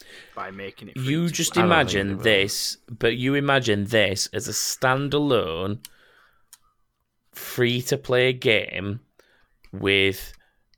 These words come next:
Speaker 2: uh, like, a, a battle pass system where you're paying for the level up stuff that you have in Fortnite and whatever, or
Speaker 1: Yeah.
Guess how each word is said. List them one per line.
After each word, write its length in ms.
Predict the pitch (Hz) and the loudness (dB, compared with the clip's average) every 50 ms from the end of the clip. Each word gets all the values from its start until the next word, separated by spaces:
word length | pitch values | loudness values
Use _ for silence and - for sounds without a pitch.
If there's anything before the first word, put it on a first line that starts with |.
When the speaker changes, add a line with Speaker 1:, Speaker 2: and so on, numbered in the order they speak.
| _ _ _ _ _ _ _ _ _ _ - - - | _ _ _ _ _ _ _ _ _ _ -20 -20 -20
Speaker 2:
uh, 160 | - 82 - 95 64 - - - - | -20 -18 -16 -18 -18 -18 -20 -10 -2
like, 260 | 117 113 101 - - | 0 0 0 2 2
a, 360 | 110 107 107 104 101 - 101 | 4 4 4 4 4 2 0
a 40 | 104 | 0
battle 340 | 127 - 131 127 131 135 - | 2 2 2 2 4 2 0
pass 240 | - 131 120 117 | 0 0 0 -4
system 600 | - - - - 120 - - - - 113 107 107 101 | -4 -6 -4 -6 -6 -6 -6 -2 -2 -2 -2 0 0
where 180 | 104 101 101 | 0 2 2
you're 180 | 104 101 98 101 | 0 0 -2 -4
paying 580 | - - 113 104 104 101 95 95 95 98 98 - _ _ | -2 0 0 0 0 0 -2 -4 -6 -8 -8 -10 _ _
for 440 | - - - - 95 92 92 92 87 | -20 -10 -4 -2 -2 0 0 -2 -4
the 180 | 80 - 101 | -4 -4 -2
level 340 | 101 104 101 98 95 92 92 | 0 2 0 0 0 -2 -6
up 140 | 90 - _ _ _ _ _ | -6 -6 _ _ _ _ _
stuff 360 | - - - - 90 - - - | -8 -8 -4 -4 -4 -6 -6 -12
that 100 | - - | -14 -10
you 100 | - 107 | -6 -4
have 120 | 101 101 90 | -4 -4 -4
in 100 | 92 - | -6 -12
Fortnite 520 | - - - 95 80 95 101 107 101 101 - | -10 -8 -6 -6 -6 -6 -6 -8 -8 -8 -10
and 120 | - 104 | -10 -12
whatever, 420 | - - - 101 92 95 95 101 - - - - - - - _ _ | -12 -8 -8 -8 -2 -2 -2 -4 -4 -10 -20 -20 -20 -20 -20 _ _
or 500 | - 95 90 90 87 90 90 92 95 95 - | -4 -2 0 2 2 2 2 2 2 0 -2
Speaker 1:
Yeah. 240 | 113 110 101 98 | -8 -14 -14 -16